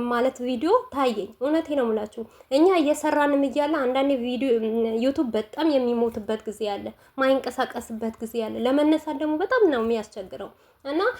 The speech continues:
እኛ ልጆች ደግሞ እንዲሰሩ እንዲለወጡ ነው የምንፈልገው፣ ሰውንም እንዲለውጡ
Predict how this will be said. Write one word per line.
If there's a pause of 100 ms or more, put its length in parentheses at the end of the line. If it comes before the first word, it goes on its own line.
(200)
እኛ (120)
ልጆች
ደግሞ
እንዲሰሩ
እንዲለወጡ
ነው
የምንፈልገው፣
ሰውንም (100)
እንዲለውጡ